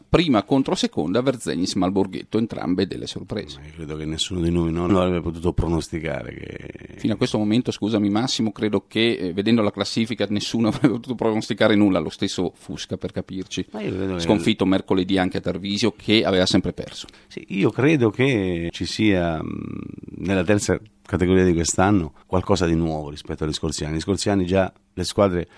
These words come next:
Speaker 2: favorite erano individuabili su, fin dall'inizio del campionato, addirittura prima della stagione, dell'inizio della stagione. Quest'anno poi magari alla fine sì, è chiaro che i valori veri emergeranno,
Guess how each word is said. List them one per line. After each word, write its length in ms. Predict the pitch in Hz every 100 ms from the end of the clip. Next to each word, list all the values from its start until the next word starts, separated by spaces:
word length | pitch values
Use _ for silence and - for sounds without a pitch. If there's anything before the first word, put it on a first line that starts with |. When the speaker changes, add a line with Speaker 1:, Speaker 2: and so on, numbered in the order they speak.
| - -
Speaker 2:
favorite 580 | - 104 98 104 113 92
erano 680 | 90 87 85 82 82 80 80
individuabili 800 | 82 80 82 78 90 87 80 78
su, 260 | - 82 73
fin 180 | - 82
dall'inizio 360 | 78 80 80
del 80 | 78
campionato, 380 | 78 76 85 87
addirittura 400 | 78 78 90 80
prima 180 | 73 78
della 140 | 78
stagione, 440 | 78 80 76 76 - _ _ _
dell'inizio 320 | - 87 82
della 140 | 85 80
stagione. 420 | - 80 - - - -
Quest'anno 600 | 139 - 165 147 87 - _ _ _
poi 120 | -
magari 240 | 123 113 101
alla 100 | 90
fine 240 | 117 87
sì, 140 | - 80
è 40 |
chiaro 300 | - 92 78
che 80 | 76
i 120 | 76
valori 320 | 76 76 82
veri 280 | 78 82 76 -
emergeranno, 880 | 82 80 73 80 71 73 80 73